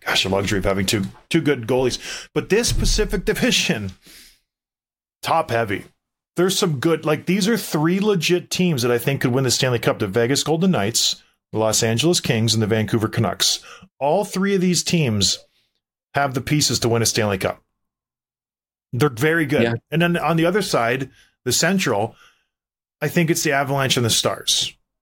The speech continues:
Speaker 1: who are in contention for the Stanley Cup right now. I don't think the Jets, Coyotes, Predators are there quite yet. I don't think the Wild are there. I don't think the Blackhawks are there.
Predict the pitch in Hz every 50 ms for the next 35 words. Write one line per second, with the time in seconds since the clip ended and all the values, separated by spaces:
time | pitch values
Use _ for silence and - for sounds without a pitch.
0 | _ _ _ _ _ _ _ _ _ _ - 131 127 123 123 123 123 123 117 -
1 | 139 120 - 127 117 113 - 120 98 - 113 107 98 - - 113 101 98 92 -
2 | - 92 - - 104 95 92 95 104 123 147 160 151 117 156 120 127 113 107 131
3 | 123 113 - - - - 113 110 110 113 107 107 95 - - 107 107 104 104 98
4 | 104 104 98 98 107 107 104 - - - - 123 113 98 95 104 104 95 92 -
5 | 131 143 147 131 - 127 - 127 113 113 120 120 123 120 120 117 117 113 101 104
6 | 104 104 101 101 95 - - - - _ _ _ _ - 135 139 147 131 139 131
7 | 123 110 98 117 113 110 98 - 104 98 87 - - 92 85 90 - - - -